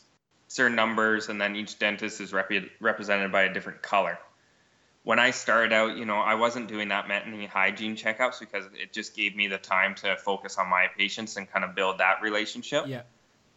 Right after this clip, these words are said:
Speaker 1: Uh, we've started to, every other Wednesday, we're bringing in more hygiene, and then I'm just dedicated to doing those checks.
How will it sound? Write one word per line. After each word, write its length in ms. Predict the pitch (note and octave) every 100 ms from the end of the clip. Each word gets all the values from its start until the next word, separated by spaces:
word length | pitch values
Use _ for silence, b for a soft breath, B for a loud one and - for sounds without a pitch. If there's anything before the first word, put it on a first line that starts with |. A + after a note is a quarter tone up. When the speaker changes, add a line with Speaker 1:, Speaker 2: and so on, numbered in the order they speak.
| -
Speaker 1:
Uh, 300 | G2 F#2+ F#2+
we've 160 | G#2 G#2+
started 580 | - - A2+ A#2 B2 B2
to, 720 | - A#2 A2 G#2+ G#2 G#2 G#2 -
every 280 | A2+ B2+ A#2+
other 180 | A#2
Wednesday, 800 | G#2+ G2+ G2+ A2+ - A#2 B2 C#3 -
we're 80 | A2
bringing 420 | G2+ G#2+ G#2 G#2
in 160 | G2+ G2
more 300 | F#2+ G2 G#2
hygiene, 640 | G#2 G#2 A2+ B2+ C#3 D#3+ _ -
and 100 | G2+
then 140 | F#2+
I'm 220 | F#2+ G2+
just 240 | G2+ G2+ -
dedicated 580 | F#2+ F#2+ - G2+ F#2+ -
to 100 | G2+
doing 300 | G2 F#2+ F2+
those 300 | F2+ G#2+ -
checks. 520 | A#2+ A#2+ - -